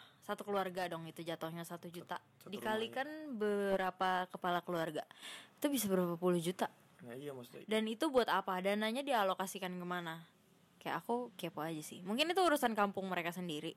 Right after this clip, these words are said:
Speaker 2: Ya, cuman kita cuman kepo aja sih, maksudnya
Speaker 1: Iya.
Speaker 2: buat apa? Maksudnya kan karena harusnya kalau misalkan ada kegiatan-kegiatan yang mau dilakukan secara resmi dari kelurahan atau itu kan pasti dapat uang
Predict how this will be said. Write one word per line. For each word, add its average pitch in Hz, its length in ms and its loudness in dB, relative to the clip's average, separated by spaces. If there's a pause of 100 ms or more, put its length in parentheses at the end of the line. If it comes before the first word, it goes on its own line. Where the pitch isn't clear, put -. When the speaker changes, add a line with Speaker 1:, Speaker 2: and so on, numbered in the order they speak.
(240)
Speaker 2:
Ya, 123 120 -14
cuman 113 200 -6
kita 127 220 -2
cuman 127 260 -4
kepo 120 240 -2
aja 131 180 4
sih, 143 140 -2
maksudnya 123 300 -2
Speaker 1:
Iya. 170 240 6
Speaker 2:
buat 123 160 6
apa? 160 500 4 (340)
Maksudnya 143 260 -6
kan 180 140 0
karena 165 220 2 (320)
harusnya 143 280 2
kalau 185 180 4
misalkan 147 240 0
ada 139 120 0
kegiatan-kegiatan 135 800 -2
yang 135 160 -4 (100)
mau 135 100 -4
dilakukan 131 380 -2
secara 131 260 0
resmi 131 260 -2
dari 131 260 0 (320)
kelurahan 135 400 4
atau 135 180 2
itu 131 140 -2
kan 208 140 0
pasti 202 160 -6
dapat 190 280 0
uang 185 380 4